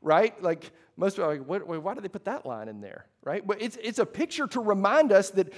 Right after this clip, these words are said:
there is nothing that we can worship except God, Father,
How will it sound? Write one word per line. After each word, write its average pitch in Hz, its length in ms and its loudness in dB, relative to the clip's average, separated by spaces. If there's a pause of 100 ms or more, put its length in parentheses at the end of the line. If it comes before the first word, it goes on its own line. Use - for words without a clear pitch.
(140)
there 220 160 4
is 196 240 0
nothing 226 840 4
that 214 140 0
we 220 100 -2
can 214 200 0
worship 254 340 0
except 214 340 -2
God, 233 500 2 (200)
Father, 254 600 4